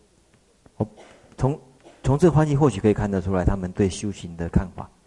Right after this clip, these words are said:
离系子，儿子，哎，离系，离系子。离性，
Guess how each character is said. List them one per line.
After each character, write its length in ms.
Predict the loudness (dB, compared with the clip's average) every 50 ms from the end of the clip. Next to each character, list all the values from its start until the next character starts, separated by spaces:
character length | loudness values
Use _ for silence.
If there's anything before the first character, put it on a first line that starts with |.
| _ _ _
离 240 | -6 -4 -4 -4 -4
系 420 | -6 -6 -6 -4 -6 -6 -8 -14 _ _ _ _
子， 260 | -10 -8 -8 -8 -10 _ _ _ _ _ _ _ _ _ _ _ _ _ _ _ _ _ _ -10
儿 140 | -8 -8 -8
子， 200 | -8 -12 -14 -18 -18 -20 _ -20 -20
哎， 120 | -20 -20 -20
离 60 | -20
系， 260 | -20 -20 -20 -20 -20 -20 _ _ _ -20
离 80 | -20 -20
系 180 | -20 -20 -20 -20
子。 60 | -20 _ _ _ _ _ _ _ _ _ _ _ _ _ _ _ _ _ _ _ _ _ _ _ _ _ _ _ _ _ _ _ _ _ _ _ _ _ _ _ _ _ _ -8
离 140 | -6 -6
性， 320 | -4 -4 -4 -4 -6 -8